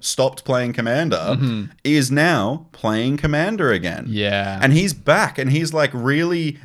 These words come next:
Speaker 1: enjoying the format again. Like, he's, he's playing both casual and C E D H.
Speaker 2: Mm-hmm.
Speaker 1: He's really invested in upgrading his decks again.
Speaker 2: Yeah.
Speaker 1: But for a while, he kinda just dipped his toe back in the water.
Speaker 2: Yeah.
Speaker 1: And all of his decks were, like, what, two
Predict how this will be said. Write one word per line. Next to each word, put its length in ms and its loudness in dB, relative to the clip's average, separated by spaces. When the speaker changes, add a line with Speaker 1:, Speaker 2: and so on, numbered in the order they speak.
Speaker 1:
enjoying 640 0
the 100 -2
format 560 -4
again. 380 0
Like, 180 -2
he's, 260 -4
he's 180 -4
playing 320 -2
both 320 0
casual 520 -2
and 240 -2
C 260 -2
E 20 0
D 160 -2
H. 340 -4
Speaker 2:
Mm-hmm. 300 -6
Speaker 1:
He's 320 0
really 420 0
invested 680 0
in 680 -2
upgrading 540 0
his 100 0
decks 320 -2
again. 380 -4
Speaker 2:
Yeah. 240 0
Speaker 1:
But 260 0
for 160 0
a 80 2
while, 260 4
he 120 -2
kinda 240 -4
just 320 -8
dipped 180 -4
his 160 -6
toe 300 -2
back 240 -4
in 100 -4
the 80 -6
water. 400 -6
Speaker 2:
Yeah. 400 -4
Speaker 1:
And 140 0
all 260 0
of 60 -2
his 120 -4
decks 460 -2
were, 100 -6
like, 220 0
what, 300 -4
two 420 -4